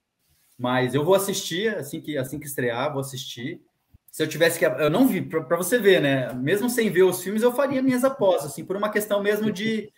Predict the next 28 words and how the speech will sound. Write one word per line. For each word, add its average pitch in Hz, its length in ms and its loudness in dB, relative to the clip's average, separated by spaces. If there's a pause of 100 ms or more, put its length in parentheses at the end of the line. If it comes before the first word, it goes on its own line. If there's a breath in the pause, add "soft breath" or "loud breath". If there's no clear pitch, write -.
(280)
aonde 208 380 6
essa 240 180 6
pessoa 208 420 4
está 196 400 4
dentro 185 360 0
dessa, 185 420 2 (360 loud breath)
desse 151 220 -4
contexto 170 680 2 (460)
aí 151 120 4
hollywoodiano, 143 680 2
entendeu? 113 260 -6
Eu 143 120 4
acho 160 180 0
que - 60 -4
o - 40 -10
Paul 165 180 -4
Thomas 156 280 -4
Anderson, 160 380 -6
ele, 175 260 -10 (260)
enfim, 135 500 -4 (260)
é 120 100 -4
um 127 40 2
diretor 143 440 -2
que 151 280 -2
vem 147 160 -2
se - 120 -8
destacando, 147 800 -2
né? 127 320 -8